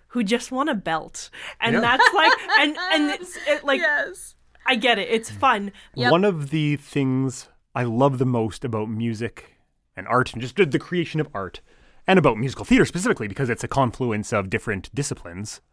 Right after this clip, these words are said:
Speaker 2: one of the things I like the most is seeing the different ways and permutations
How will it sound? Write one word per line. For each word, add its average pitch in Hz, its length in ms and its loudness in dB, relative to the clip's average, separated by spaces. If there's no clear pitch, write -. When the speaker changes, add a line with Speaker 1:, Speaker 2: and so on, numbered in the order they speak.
Speaker 2:
one 151 160 6
of 165 60 6
the 143 80 0
things 156 200 4
I 143 60 4
like 135 220 2
the 135 80 0
most 127 240 2
is 131 100 0
seeing 147 520 0
the 127 80 -2
different 117 400 -4
ways 113 360 2
and 120 200 -8
permutations 101 1000 -8